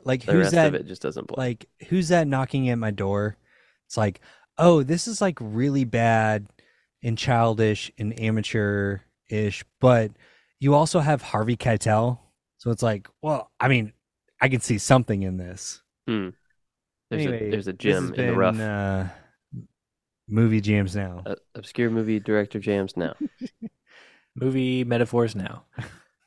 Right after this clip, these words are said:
Speaker 2: That's
Speaker 3: With
Speaker 2: good.
Speaker 3: Kylan
Speaker 2: Double M.
Speaker 3: Savage.
Speaker 1: Yeah.
Speaker 3: Yep.
Speaker 1: Okay.
Speaker 3: M
Speaker 1: No,
Speaker 3: squared.
Speaker 1: I, I'm just, I'm, I'm trying to relate to what you're saying, D J.
Speaker 2: Yeah,
Speaker 1: I
Speaker 2: yeah.
Speaker 1: get it.
Speaker 3: No,
Speaker 1: You see
Speaker 3: no,
Speaker 1: this?
Speaker 2: Totally.
Speaker 3: I agree.
Speaker 2: Yeah, so we got two flops. S-, like I said, Bittersweet, the song,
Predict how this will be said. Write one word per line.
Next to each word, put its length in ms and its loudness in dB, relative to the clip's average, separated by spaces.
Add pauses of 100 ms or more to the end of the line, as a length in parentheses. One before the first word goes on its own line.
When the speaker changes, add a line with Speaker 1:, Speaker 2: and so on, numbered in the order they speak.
(640)
Speaker 2:
That's 200 -14
Speaker 3:
With 160 -4
Speaker 2:
good. 0 -
Speaker 3:
Kylan 220 -6
Speaker 2:
Double 260 2
M. 180 2
Speaker 3:
Savage. 180 -14 (200)
Speaker 1:
Yeah. 220 -12 (200)
Speaker 3:
Yep. 140 -8
Speaker 1:
Okay. 260 -8 (140)
Speaker 3:
M 100 -6
Speaker 1:
No, 120 4
Speaker 3:
squared. 160 4
Speaker 1:
I, 180 8
I'm 140 2
just, 420 0
I'm, 280 0
I'm 140 -6
trying 300 -4
to 220 0 (380)
relate 400 -2 (320)
to 100 -6
what 120 -2
you're 160 -8
saying, 280 -8
D 140 -12
J. 300 -14 (260)
Speaker 2:
Yeah, 160 4
Speaker 1:
I 40 8
Speaker 2:
yeah. 240 4
Speaker 1:
get 140 0
it. 120 -10 (480)
Speaker 3:
No, 100 -4
Speaker 1:
You 40 -4
see 140 -10
Speaker 3:
no, 100 -8
Speaker 1:
this? 80 -2
Speaker 2:
Totally. 340 4 (300)
Speaker 3:
I 60 -8
agree. 260 -12 (440)
Speaker 2:
Yeah, 140 4
so 120 -4
we 60 2
got 120 2
two 160 -2
flops. 640 -2
S-, 200 -18
like 160 2
I 60 4
said, 220 0
Bittersweet, 500 0 (100)
the 100 -2
song, 420 0